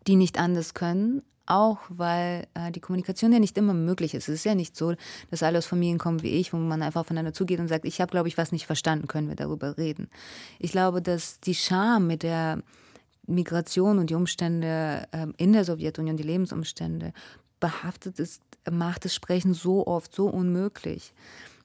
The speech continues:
dass das natürlich auch wieder in die familiären Strukturen reingetragen wird. Das heißt, dass man aggressiv ist gegen die eigenen Kinder oder die Ängsten, die man am meisten liebt,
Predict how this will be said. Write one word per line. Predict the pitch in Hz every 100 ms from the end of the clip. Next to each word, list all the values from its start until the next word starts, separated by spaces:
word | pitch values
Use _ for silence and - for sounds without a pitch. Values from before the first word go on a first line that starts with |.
| _
dass | - 170 -
das | 180
natürlich | 180 - 190 175
auch | 170
wieder | 196
in | 185
die | 185
familiären | - 185 185 185 196
Strukturen | - 175 180 165
reingetragen | 156 156 - 160 156
wird. | 156 -
Das | -
heißt, | 156 -
dass | -
man | 170 165
aggressiv | 165 170 - 196
ist | 190 -
gegen | - 165
die | 170
eigenen | 156 170 170 165
Kinder | - 214 214 180
oder | 170 165
die | 160 165 151
Ängsten, | 165 214 - 190
die | 165
man | 165 160
am | 160
meisten | 170 170 - 170
liebt, | 175 185 -